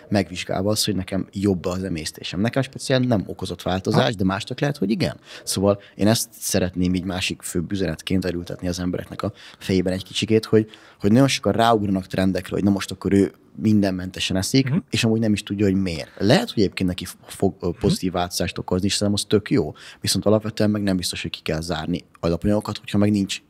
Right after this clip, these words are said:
Speaker 1: ilyen probléma, ami fönnáll. Mert valaki jól reagál a tejre,
Speaker 2: Mhm.
Speaker 1: valaki jól reagál a, a gluténre, viszont sokan vannak, akik nem,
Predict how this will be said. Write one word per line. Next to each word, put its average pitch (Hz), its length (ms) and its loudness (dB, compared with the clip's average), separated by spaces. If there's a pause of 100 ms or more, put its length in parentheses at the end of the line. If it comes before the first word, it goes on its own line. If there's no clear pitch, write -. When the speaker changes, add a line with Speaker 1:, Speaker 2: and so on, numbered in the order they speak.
(260)
Speaker 1:
ilyen 95 220 2
probléma, 82 440 -6
ami 87 120 -6
fönnáll. 65 480 -6 (220)
Mert 107 160 4
valaki - 440 2 (200)
jól 113 220 4
reagál 110 360 0
a 104 40 -2
tejre, 98 320 0
Speaker 2:
Mhm. 208 80 -2
Speaker 1:
valaki 85 260 -6
jól 98 120 2
reagál 95 360 -2
a, 90 100 -2 (280)
a - 100 -4
gluténre, 95 460 2
viszont 104 240 2
sokan 104 280 2
vannak, 107 180 2
akik 113 320 0
nem, 113 360 2